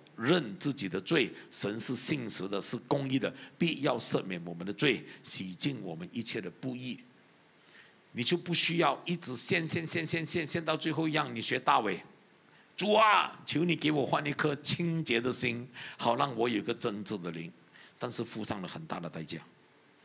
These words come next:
Amen。如果他及时认罪，就没有那么严重了。Amen。好，哈利路亚。好，那要树立什么榜样？要树立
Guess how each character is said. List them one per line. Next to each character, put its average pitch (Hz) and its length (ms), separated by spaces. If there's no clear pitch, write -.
Amen。 120 280
如 135 140
果 139 140
他 143 220
及 117 300
时 104 320
认 110 180
罪， 101 300
就 - 160
没 98 80
有 95 100
那 85 80
么 85 120
严 78 180
重 80 160
了。 - 600
Amen。 107 180
好， 82 200
哈 87 120
利 80 120
路 85 160
亚。 87 260
好， 87 200
那 165 240
要 196 140
树 196 220
立 185 100
什 - 120
么 120 120
榜 85 220
样？ 104 200
要 131 120
树 127 260
立 120 220